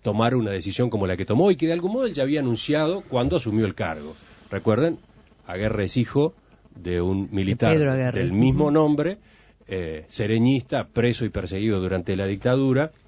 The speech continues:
Speaker 1: y es por otro lado yerno del coronel Trabal, asesinado en París. Esos factores, decía, eh, el ministro Fernández Huidobro, inciden, dan para explicar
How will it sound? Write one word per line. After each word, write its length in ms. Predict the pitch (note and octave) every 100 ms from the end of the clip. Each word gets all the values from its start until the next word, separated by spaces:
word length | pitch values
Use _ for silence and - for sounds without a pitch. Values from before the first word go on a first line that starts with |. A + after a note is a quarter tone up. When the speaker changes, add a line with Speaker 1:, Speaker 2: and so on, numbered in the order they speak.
| - -
Speaker 1:
y 160 | C3
es 80 | F#3+
por 160 | E3+ D#3+
otro 240 | E3 D#3
lado 380 | D#3 F3+ G3 G#3 - - - _ -
yerno 760 | A#2 F#3+ A3+ E3+ C3 C3+ F#3+ G3+ - _ A2+
del 200 | G2+ F#2+
coronel 440 | G#2+ F#2+ G2 B2+ A#2+
Trabal, 520 | F#2+ C#3 F3+ F#2+ E2 - - - -
asesinado 840 | F#2 G#2 G2 G2 A2 A#2 B2+ C3 - - -
en 140 | F2+ -
París. 420 | F2+ C#3 - - - - - - - - -
Esos 320 | D#3 E3 D#3+
factores, 520 | D3 A2 G2+ A#2+ A2+ B2+
decía, 560 | G2 - G2+ F#2+ A2 - _ -
eh, 440 | G#2 F#2 F2 E2+
el 100 | F2
ministro 520 | F2 F#2+ G#2 - G#2 F#2+
Fernández 340 | G2 G2+ B2
Huidobro, 380 | D3 A2 D3+ - - - -
inciden, 600 | A2+ - B2+ F2 D#2+ D2+ - _ - - - - - -
dan 340 | B2 C3+ B2 G#2+
para 200 | G2 F2+
explicar 640 | - G#2 G2 A2 G#2+